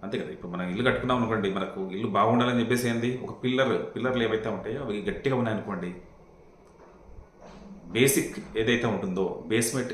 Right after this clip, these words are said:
ఏదైతే ఉంటుందో, అది గట్టిగా ఉందనుకోండి, ఆ పైన ఉన్నటువంటి బిల్డింగ్ కూడా బాగా చాలా రోజులు మనకు ఉండడానికి అనువుగా ఉంటుంది. అదే బేస్‌మెంటే సరిగ్గా లేనప్పుడు, పిల్లర్లే సరిగ్గా లేనప్పుడు ఏమవుతుంది? So, ఏ రోజైనా, ఏ వర్షానికో, కూలే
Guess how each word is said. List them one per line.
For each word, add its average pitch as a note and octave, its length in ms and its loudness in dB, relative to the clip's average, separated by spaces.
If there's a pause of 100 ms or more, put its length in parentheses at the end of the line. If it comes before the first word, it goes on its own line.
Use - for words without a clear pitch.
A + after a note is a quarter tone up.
ఏదైతే G2+ 300 0
ఉంటుందో, F#2+ 280 -4
అది G2+ 160 0
గట్టిగా B2 220 -2
ఉందనుకోండి, F#2+ 500 -2 (420)
ఆ - 40 -4
పైన A2+ 220 0
ఉన్నటువంటి C3+ 360 0 (520)
బిల్డింగ్ C3+ 240 2
కూడా F3 120 0
బాగా A#2+ 240 4 (400)
చాలా B2 140 4
రోజులు B2 280 2 (680)
మనకు A2 240 -2
ఉండడానికి A#2 440 2
అనువుగా G#2+ 280 2
ఉంటుంది. - 340 -2 (540)
అదే G#2+ 400 -2 (100)
బేస్‌మెంటే C3+ 340 4
సరిగ్గా C3 240 2
లేనప్పుడు, B2 320 2
పిల్లర్లే A#2+ 320 0
సరిగ్గా A#2+ 240 -2
లేనప్పుడు A#2 220 0
ఏమవుతుంది? A#2 340 0 (400)
So, B2 140 -4
ఏ B2+ 120 8
రోజైనా, B2 360 6 (600)
ఏ G2 60 -4
వర్షానికో, G2 560 0 (1300)
కూలే C3 180 4